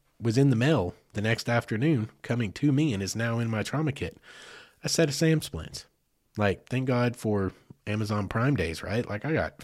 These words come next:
fifty percent off on those dudes, like, a two-pack. But now I have sam splints. You know, you learn as you go sometimes. And she's fine. Like, they packaged her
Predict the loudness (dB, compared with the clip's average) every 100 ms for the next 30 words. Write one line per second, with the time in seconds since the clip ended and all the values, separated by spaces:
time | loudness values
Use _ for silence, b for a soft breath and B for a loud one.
0 | -10 -8 -6 -6 -4 -2 -2 -2 -4 -6
1 | -6 -8 -10 -10 -16 -16 -14 -12 -2 0
2 | 2 -2 -4 -18 B B B B B B
3 | -4 -2 0 0 0 0 -2 -4 -12 -12
4 | -18 -20 _ _ -8 -2 0 -2 -2 0
5 | 4 6 6 4 0 0 0 -2 -6 -6
6 | -10 -10 -8 -6 -6 -12 -4 0 0 2
7 | 0 -2 -6 -6 0 0 0 -4 0 0
8 | 0 -4 0 4 4 2